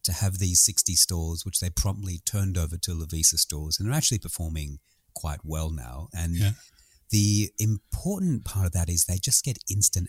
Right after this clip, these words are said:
Speaker 1: access to new geographies, and they get to try. They, this whole trial and error, quick turnover, quick experimentation that's driven the business,
Speaker 2: Hmm.
Speaker 1: that's now happening in six or seven countries in Europe right now.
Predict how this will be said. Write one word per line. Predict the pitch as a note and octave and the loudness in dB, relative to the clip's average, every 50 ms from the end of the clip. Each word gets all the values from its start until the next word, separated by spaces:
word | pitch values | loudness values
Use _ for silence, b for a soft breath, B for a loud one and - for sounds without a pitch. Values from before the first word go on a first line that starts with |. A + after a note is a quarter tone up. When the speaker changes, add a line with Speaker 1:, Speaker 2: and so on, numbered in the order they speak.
| - - | -4 -6
Speaker 1:
access | F2 - - - - F#2 F2+ - - | -8 -2 0 0 0 2 0 0 0
to | - - D#2+ | -2 -4 -4
new | D#2+ E2 D#2+ D#2+ D#2+ D#2 D#2 D2+ | -2 -2 -2 0 0 0 -2 -4
geographies, | - - - D#2+ D2 D#2 E2+ F2+ - - A2 A#2 E3 F3+ D#3 - - - | -4 -6 -4 -4 -4 -4 -4 -6 -6 -4 -2 -2 0 2 2 0 0 0
and | F#2+ F#2 F#2+ F#2+ F#2+ | -2 0 0 2 0
they | F#2+ | 0
get | G2+ - D3+ - - | 0 -2 -4 -4 -4
to | - | -8
try. | - - - - - - F#2+ F2+ F#2+ G2 E2+ C#2+ | -2 0 0 0 0 0 -2 -2 0 0 -2 0
They, | C#2+ G#2 A2+ | -2 -2 0
this | A2+ C#3 C#3 - | 2 2 2 2
whole | - C3+ C3 A#2 | 2 2 0 2
trial | A2 - - - G#2+ G2 G2+ G2 | 2 0 2 2 2 2 2 2
and | F2+ E2+ - | 0 0 -2
error, | - F2 F2 F2 F2 E2+ E2+ b b b b b b _ | -2 -2 0 0 0 0 -2 b b b b b b _
quick | - - - A#2 - _ _ | -10 -8 -6 -6 -6 _ _
turnover, | - - G2+ F#2 F2 F2 F2 F2 E2 E2 E2+ E2 E2+ - - - | -8 -2 0 2 2 4 4 2 2 0 -2 -2 -4 -4 -8 -8
quick | - A#2 A2 - | -6 -6 -4 -4
experimentation | F#2+ - - - - F2+ F2 F2+ E2+ - - E2 - - - G#2+ G#2 | -4 -6 -6 -6 -4 -2 -2 -2 -2 -2 -4 -6 -6 -6 -4 -4 -4
that's | F#2+ F2+ - | -2 -4 -4
driven | - - F#2 F2 F#2+ F2+ | -4 -2 -2 -2 0 0
the | F2 | 0
business, | E2+ F#2+ F#2+ F#2+ - C#3+ E3 D#3 - B B B B B B B | 0 2 2 2 2 4 2 2 2 B B B B B B B
Speaker 2:
Hmm. | A2+ G#2+ | 4 6
Speaker 1:
that's | F#2+ A#2 A#2+ - - - | 6 6 6 6 4 4
now | A#2+ A2 G#2 F#2+ | 4 4 4 4
happening | D#2+ D#2+ F2 - - E2+ E2 E2 D#2+ D#2+ D#2+ D#2 - - | 4 2 0 0 0 -2 0 0 0 -2 -4 -6 -8 -6
in | - E2 D#2+ D#2+ D#2+ D#2+ E2 b b b b b b b b - | -4 -2 -2 -2 -2 -4 -6 b b b b b b b b 2
six | - - C3+ - - | 2 4 4 6 6
or | A#2 | 6
seven | - - F2+ F2+ E2 | 6 6 4 2 2
countries | - F2 E2 - F2+ E2 - | 2 0 0 2 0 0 0
in | D2+ D2 | 0 0
Europe | D2+ D#2 D2+ D2+ C#2+ - | 0 0 0 -2 -2 -4
right | - D#2+ D2 D2+ - | -4 -4 -4 -4 -4
now. | - C#2+ C#2 C#2 C2+ C#2 - | -6 -6 -6 -6 -8 -8 -12